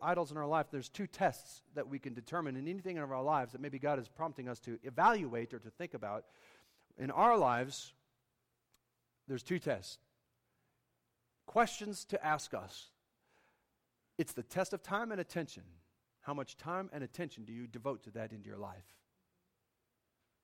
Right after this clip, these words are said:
How much devotion do you have to it? Unquestioned loyalty do we give? Number two,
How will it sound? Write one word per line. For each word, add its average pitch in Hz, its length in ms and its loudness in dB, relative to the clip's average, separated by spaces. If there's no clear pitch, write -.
How 135 160 0
much 143 380 -2
devotion 117 680 0
do 113 100 -6
you 135 120 0
have 131 320 2
to 117 180 -8
it? 95 180 -10
Unquestioned 180 760 0
loyalty 135 640 2
do 117 100 -4
we 120 120 0
give? 104 260 -4
Number 151 140 2
two, 202 300 4